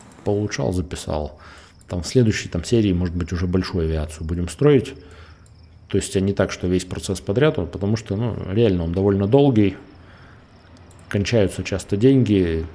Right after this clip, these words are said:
кредиты выплачиваются долго. То есть деньги могут в любой момент кончиться, мне придётся просто сидеть ждать.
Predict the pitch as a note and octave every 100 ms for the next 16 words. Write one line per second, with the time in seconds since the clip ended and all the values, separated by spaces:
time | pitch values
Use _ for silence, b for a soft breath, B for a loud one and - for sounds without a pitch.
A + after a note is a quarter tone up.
0 | - - F#2+ G2 B2 B2+ D#2+ D#2 E2+ F2
1 | D#2+ - F2 - G2+ C3+ C#3 G#2+ G2 -
2 | - - - - - - - - - -
3 | - G2 B2 G#2 G2+ F#2 F2+ F#2+ F#2+ G#2
4 | G2 G2 F2 - D3 - - F2+ F#2 F#2
5 | F#2+ - F#2+ - - F#2 F#2 E2 E2 D#2